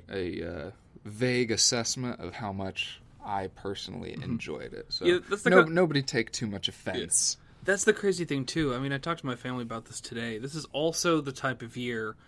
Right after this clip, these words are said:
Speaker 2: where, like, usually there are films that bleed into January of the next year that you
Speaker 1: Yeah.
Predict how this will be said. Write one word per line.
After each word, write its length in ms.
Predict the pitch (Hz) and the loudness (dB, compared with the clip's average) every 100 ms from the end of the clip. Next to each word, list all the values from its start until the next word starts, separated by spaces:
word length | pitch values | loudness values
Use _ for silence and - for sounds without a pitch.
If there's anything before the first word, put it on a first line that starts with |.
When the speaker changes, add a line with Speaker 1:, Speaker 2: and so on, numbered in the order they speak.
| - - - | -20 -20 0
Speaker 2:
where, 100 | 170 | 4
like, 180 | 170 165 | 4 2
usually 460 | 190 214 185 175 165 | -4 -2 6 6 6
there 280 | 139 135 120 | 4 2 4
are 380 | 117 123 131 135 | 4 6 6 2
films 760 | - 143 135 135 131 - - - | -2 0 2 0 -2 -4 -6 -4
that 220 | 127 117 | -6 -4
bleed 240 | 120 123 120 | -2 0 2
into 300 | 117 - 110 | 0 -6 -10
January 600 | - 110 117 117 113 110 | -8 -6 -4 -2 -2 -4
of 60 | |
the 60 | 104 | -8
next 380 | 98 113 - - | -12 -8 -8 -2
year 200 | 151 151 | 0 2
that 140 | 135 117 | 2 2
you 120 | 95 | 0
Speaker 1:
Yeah. 180 | 82 | -2